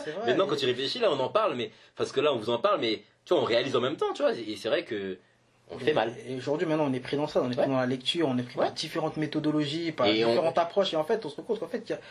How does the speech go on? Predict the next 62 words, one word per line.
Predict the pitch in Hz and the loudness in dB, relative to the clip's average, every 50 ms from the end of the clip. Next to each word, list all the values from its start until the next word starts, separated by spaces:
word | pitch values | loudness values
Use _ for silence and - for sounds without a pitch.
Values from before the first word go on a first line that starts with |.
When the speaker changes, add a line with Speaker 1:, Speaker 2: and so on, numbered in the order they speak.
| - - | -2 0
Speaker 2:
On | 160 208 | 2 4
fait | - 330 320 - - | 4 4 2 0 -2
Speaker 1:
il | - 233 | 2 4
y | 294 | 4
a... | 311 | 4
pas, | 311 - 349 | 4 2 0
en | 311 | 2
fait, | - 440 - | 2 4 4
il | 226 | 4
y | 208 | 4
a | |
pas | 214 277 - | 2 2 2
d'approche | 202 185 165 - - 180 156 - - - | 2 2 0 -2 -4 -8 -8 -8 -8 -8
type. | - 208 196 - - - | -6 -6 -4 -4 -6 -6
Speaker 2:
C'est | - - - | -4 -2 -2
ça. | 95 - - 104 95 - - - - - | 0 2 2 2 2 0 -4 -14 -6 -2
Speaker 1:
Chacun | - - - 330 320 - 392 370 285 | 2 4 4 4 4 4 4 4 4
a | |
sa | 240 - 214 | 4 2 2
méthode, | 190 190 190 185 - 330 381 262 180 147 156 | 2 2 2 2 2 0 0 -2 -2 -2 2
mais | 190 262 277 247 | 2 2 4 2
il | 202 | 0
faut | 196 - 240 226 | 0 2 2 0
prendre, | 226 - - - 294 247 185 170 | 0 -2 -2 0 0 0 0 -2
il | - | -4
faut | - 202 202 | -4 -2 -2
écouter | 202 202 196 196 - 202 - - 247 - | 0 -2 -2 -4 -6 -4 0 2 2 2
les | 165 151 | 2 2
méthodes | 151 151 - - 156 143 | 0 -2 0 -2 -2 -2
de | 147 147 | -2 0
Speaker 2:
Bien | 139 131 147 | 0 0 0
Speaker 1:
certaines | - 320 302 | 2 2 0
Speaker 2:
sûr. | 285 - | 2 2
Speaker 1:
personnes | - - - 147 139 - - - - - - | 0 0 0 -2 -4 -6 -8 -14 -16 -8 -2
et | 175 180 | 0 2
mixer | 202 226 220 220 - - 262 247 | 4 4 4 2 2 2 0 0
tout | - - 185 | 0 -4 -4
ça, | - - 170 | -2 0 0
en | 147 139 | 0 0
fait. | - - | 0 0
Speaker 2:
Bien | - | 0
sûr. | - - 320 285 - - - - | 0 0 -2 -4 -4 -2 -2 -2
Speaker 1:
Et | 160 | 0
comme | - 240 240 226 220 | 2 2 4 4 4
on | 208 | 4
dit, | 190 247 269 294 - - - - - | 4 4 2 2 0 -4 -18 -12 -8
souvent, | - - 185 180 208 214 | -4 -2 0 2 2 4
est-ce | 196 190 - | 2 2 4
que, | - 208 | 4 4
est-ce | 202 190 185 185 - | 4 4 4 2 2
que | - 202 | 0 0
je | 190 190 | 0 2
dis | 247 247 | 2 2
des | 190 175 | 2 2
fois | - - 180 160 156 | 2 2 4 4 4
à, | 147 139 135 131 131 131 131 143 - - - - | 4 2 2 2 0 0 -2 -4 -6 -8 -12 -10
à | - 156 | -8 -6
Greg, | 151 147 - - 208 143 131 | -2 0 2 4 4 4 2
je | 127 | 0
dis, | 147 185 165 | 0 0 0
Mais | 139 131 131 | 2 2 2
mec, | 143 185 202 185 190 - | 2 2 2 2 0 -2